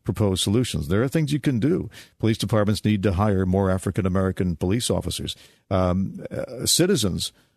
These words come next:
when they're deciding to call nine one one, have to ask themselves, "Okay, is the problem I'm calling about something that requires a response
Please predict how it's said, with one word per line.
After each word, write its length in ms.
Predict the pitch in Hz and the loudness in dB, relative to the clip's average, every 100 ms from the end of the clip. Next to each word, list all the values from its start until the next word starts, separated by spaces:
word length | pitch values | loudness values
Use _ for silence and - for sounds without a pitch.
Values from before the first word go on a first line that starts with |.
| _ | _
when 120 | 117 113 | 0 2
they're 80 | |
deciding 340 | 107 101 117 113 | 2 2 2 2
to 60 | |
call 220 | 110 120 113 | 2 2 4
nine 320 | 113 117 113 | 4 4 2
one 200 | 113 104 | 2 2
one, 320 | 139 143 78 - _ _ _ _ | 2 0 -4 -10 _ _ _ _
have 180 | - 127 | -2 0
to 100 | - | 2
ask 240 | 110 147 - | 2 2 0
themselves, 540 | 131 - 107 98 - - _ - | 0 2 2 0 -4 -10 _ -4
"Okay, 300 | 117 127 95 | 0 2 2
is 220 | 92 107 | 0 0
the 120 | 101 | 0
problem 380 | - 143 160 156 | 0 0 0 2
I'm 160 | 127 117 | 2 2
calling 320 | 120 117 113 | 2 2 2
about 220 | 101 101 | 2 0
something 220 | - 110 | 2 2
that 160 | 101 - | 0 0
requires 640 | 92 - 117 120 117 - - _ _ _ - | -2 0 0 2 0 -2 -10 _ _ _ -2
a 40 | |
response 680 | 95 95 - 127 101 92 - | 0 0 2 2 2 0 -2